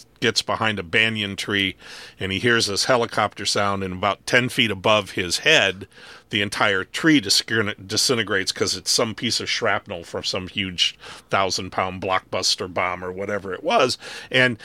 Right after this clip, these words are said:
his comment always, you know, sort of deadpan with a smile on his face was, "I decided I wasn't far enough down the beach." <laughs>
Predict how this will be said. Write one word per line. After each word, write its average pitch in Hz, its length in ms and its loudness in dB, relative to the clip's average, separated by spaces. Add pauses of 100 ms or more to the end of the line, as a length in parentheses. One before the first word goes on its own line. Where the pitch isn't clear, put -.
(120)
his 196 300 6
comment 151 460 4
always, 123 600 6 (120)
you 120 120 2
know, 104 120 2
sort 120 260 6
of 92 140 -2
deadpan 120 500 4
with 104 160 -2
a 92 60 -2
smile 139 420 6
on 107 120 2
his 98 140 -2
face 101 320 0
was, 95 340 0 (280)
"I 139 80 6
decided 147 480 6
I 123 80 8
wasn't 120 340 2
far 117 240 6
enough 110 240 0
down 95 220 0
the 95 80 -6
beach." - 580 -6
<laughs> 185 60 8